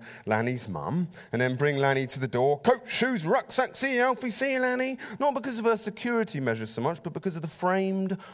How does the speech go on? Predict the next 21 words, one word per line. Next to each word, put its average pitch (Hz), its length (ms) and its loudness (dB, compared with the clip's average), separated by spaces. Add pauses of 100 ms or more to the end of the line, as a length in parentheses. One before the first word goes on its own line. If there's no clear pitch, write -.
Renoir 123 600 0
reproduction 92 720 -6
she 107 180 -10
had 117 200 0
in 113 120 -4
her 113 180 -4
hallway. 107 600 -4 (1700)
I 190 160 6
can 196 340 2
usually 208 440 0
see 208 240 0
a 190 80 0
way 190 260 0
to 170 180 -4
understand 139 840 -2
terrible 131 420 0
things. 98 640 -4 (680)
Satanic 151 560 0
worship, 135 560 -2 (600)
decaffeinated 147 840 2
coffee. 156 460 -2